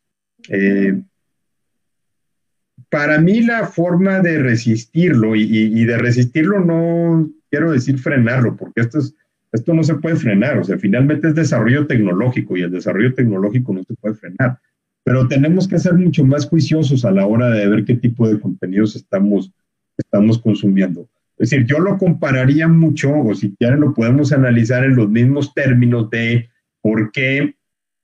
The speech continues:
estamos encerrándonos en nuestras burbujas de opinión, ¿no? Eh, por qué estamos dándole crédito, por ejemplo, a muchas fake news o a desinformación, simplemente porque satisfacen nuestros pre-,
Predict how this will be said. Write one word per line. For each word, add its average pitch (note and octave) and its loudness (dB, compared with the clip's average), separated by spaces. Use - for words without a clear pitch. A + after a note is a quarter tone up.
estamos B2+ 0
encerrándonos C3 0
en G#2 2
nuestras F#2+ -4
burbujas A#2+ 0
de C3+ 2
opinión, B2 0
¿no? A2 -2
Eh, G2+ -2
por G#2 -4
qué B2+ -2
estamos C3 0
dándole B2+ 0
crédito, C3 0
por G#2 -4
ejemplo, A#2 -2
a - 0
muchas A2 -2
fake B2+ -2
news B2+ 0
o G#2 -2
a G#2+ -2
desinformación, A2 0
simplemente B2+ 0
porque - -2
satisfacen A#2+ -2
nuestros A#2+ 0
pre-, A2+ -4